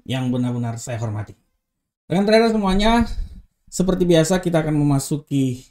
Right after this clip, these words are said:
minggu yang sangat luar biasa, minggu penghujung bulan Mei. Dan sebelum kita memasuki minggu ini, saya akan memberikan sedikit dulu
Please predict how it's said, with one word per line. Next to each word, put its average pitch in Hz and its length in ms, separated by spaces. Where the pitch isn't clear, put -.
minggu 139 320
yang 127 160
sangat 123 320
luar 123 400
biasa, 165 480
minggu 139 320
penghujung 151 720
bulan 135 640
Mei. 190 560
Dan 160 160
sebelum 202 240
kita 226 160
memasuki 208 560
minggu 190 320
ini, 196 320
saya 156 400
akan 151 160
memberikan 139 480
sedikit 139 480
dulu 139 800